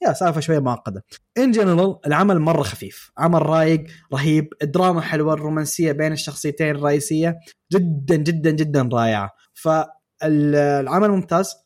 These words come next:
أنصح فيه بقوة. لو ودك شيء ينسيك ترى <laughs> لو ودك شيء ينسيك العمل حق معًا، أشوفه، أنا جدًا خفيف وكوميدي، و-، واثناشر حلقة، يعني، يخلص بسرعة، ما يطول. فيا،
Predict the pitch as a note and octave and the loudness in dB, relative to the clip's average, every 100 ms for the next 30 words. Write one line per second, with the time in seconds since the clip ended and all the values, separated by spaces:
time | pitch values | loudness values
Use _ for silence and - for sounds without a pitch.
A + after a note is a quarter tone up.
0 | - F3+ - E3 F3 D#3 E3 D#3+ D3+ D#3+ | -2 0 0 0 0 0 2 2 2 2
1 | D#3 D#3 - _ _ - E3+ D#3+ D3 A#2+ | 0 -4 -6 _ _ -2 0 2 0 -2
2 | C3 C3+ - E3 E3 D#3+ C#3 - - _ | -2 -2 0 -2 0 -2 -2 -6 -20 _
3 | E3+ E3+ - - F#3+ E3 G3 - E4 - | 0 2 0 0 0 0 -2 0 -4 -4
4 | - - G#4+ G#4+ - A#4 D4+ - - D#4 | -10 -2 -2 -2 -2 -2 0 -4 -2 -2
5 | E3 G#3+ G3+ F3+ D#3+ - F3+ D#3+ D#3+ G3 | 0 2 2 2 0 0 2 2 0 0
6 | F#3+ D3+ D#3+ D3+ D#3+ D#3 E3+ G3+ B3 - | 2 2 0 0 -2 0 2 2 0 -6
7 | - _ C#3+ - F3 E3 F#3 F#3 _ _ | -20 _ -6 0 0 2 -2 -2 _ _
8 | C#3 C#3+ F3 E3+ D#3+ D3 F#3 D#3 - D3+ | 0 2 2 0 -2 0 0 -2 -4 0
9 | F3 F#3+ A#3+ - F#3+ G#3 A3+ A3+ A3+ A#3 | 0 2 0 -2 -2 0 0 -2 -6 -8
10 | A3+ G#3+ C4 A#3+ A3+ A3 G3 - _ - | -4 -2 0 -2 0 0 -2 -6 _ -10
11 | C3+ D3+ E3 D#3+ E3 F3+ D#3 C3+ G2 _ | -6 -2 0 0 0 -2 -2 -6 -8 _
12 | _ _ D#3 C3+ G2+ - _ - G3 G#3 | _ _ -4 -4 -6 -18 _ -2 0 2
13 | A#3 | 0